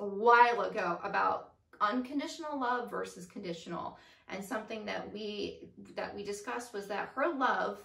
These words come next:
for me is unconditional. Um, and not to say that, like, she's gonna put up with me being an asshole,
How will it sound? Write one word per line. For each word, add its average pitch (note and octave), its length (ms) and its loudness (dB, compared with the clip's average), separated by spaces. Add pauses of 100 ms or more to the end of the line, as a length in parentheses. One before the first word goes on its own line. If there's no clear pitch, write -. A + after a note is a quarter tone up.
(220)
for F#3+ 140 -4
me G#3+ 200 -4
is - 120 -8
unconditional. F3 600 -12 (720)
Um, F#3 520 0
and A3 140 0
not E4 200 4
to E4 60 -8
say C#4+ 340 2
that, C4 160 0
like, A#3+ 160 2
she's A3 180 -10
gonna A#3 200 -6
put - 240 -4
up C#4 180 0
with - 120 -8
me A3+ 220 -6
being G3+ 320 -4
an F3 60 -6
asshole, - 680 0